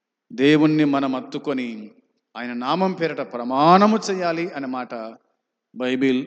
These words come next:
మనకు జ్ఞాపకానికి తీసుకొని వస్తూ ఉంది. ద్వితీయోపదేశ కాండములో రాయబడిన మాట పది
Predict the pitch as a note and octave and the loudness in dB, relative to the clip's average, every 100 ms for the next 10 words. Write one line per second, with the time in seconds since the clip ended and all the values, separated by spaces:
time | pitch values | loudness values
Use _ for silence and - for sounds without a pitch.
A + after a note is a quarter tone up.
0 | - A#2+ A#2 - A2 G#2 _ A2 A#2 A#2+ | -8 -12 -12 -14 -16 -16 _ -6 -2 0
1 | A#2+ A#2+ A#2 A#2 A#2 - A#2 - - G2 | 0 -2 -2 -2 -4 -6 -6 -6 -8 -8
2 | F#2+ F#2 - - - _ _ _ _ _ | -8 -10 -12 -18 -20 _ _ _ _ _
3 | _ _ _ _ _ _ _ _ _ _ | _ _ _ _ _ _ _ _ _ _
4 | _ _ _ _ _ _ _ D3 E3+ G3 | _ _ _ _ _ _ _ 0 4 4
5 | G#3 G#3 G#3+ G3+ G#3 A3 G3+ G3+ G#3 G3+ | 4 2 0 2 2 2 2 2 2 0
6 | F3+ C#3 - E3+ G3 G#3+ | 0 -2 0 0 2 0